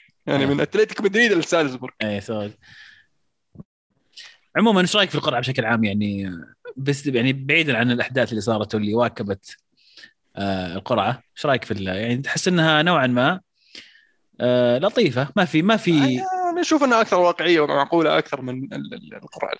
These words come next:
Speaker 2: ليفربول
Speaker 1: اللي
Speaker 2: سيعود مرة أخرى إلى سان سيرو بعد ما لعب
Speaker 1: نعم.
Speaker 2: مع مين، الآن يلعب مع إنتر.
Speaker 1: آه، يمكن، آه، الجوزيبي مياتسا لو سمحت. راح يكون، آه، تحدي
Speaker 2: نعم.
Speaker 1: الجوزيبي مياتسا أصعب من سان سيرو.
Speaker 2: تتوقع؟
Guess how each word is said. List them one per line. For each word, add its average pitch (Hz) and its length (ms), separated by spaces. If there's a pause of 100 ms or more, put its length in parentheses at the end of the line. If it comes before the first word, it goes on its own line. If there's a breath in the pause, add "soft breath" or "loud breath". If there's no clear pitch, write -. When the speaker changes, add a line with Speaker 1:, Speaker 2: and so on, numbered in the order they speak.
(340)
Speaker 2:
ليفربول 151 400
Speaker 1:
اللي 135 100
Speaker 2:
سيعود 139 440
مرة 135 200
أخرى 131 200
إلى 113 120
سان 117 160
سيرو 120 280 (640)
بعد 113 200
ما 117 160
لعب 110 180
Speaker 1:
نعم. 151 80
Speaker 2:
مع 135 80
مين، 120 200
الآن 117 180
يلعب 107 200
مع 107 140
إنتر. 113 300 (720 loud breath)
Speaker 1:
آه، - 60
يمكن، 135 640
آه، 135 320
الجوزيبي 147 420
مياتسا 156 340
لو - 100
سمحت. - 380
راح - 120
يكون، 151 340
آه، 139 240
تحدي 165 280
Speaker 2:
نعم. 160 100
Speaker 1:
الجوزيبي 151 340
مياتسا 190 420
أصعب 160 220
من 139 100
سان 139 160
سيرو. 139 320 (300)
Speaker 2:
تتوقع؟ 131 460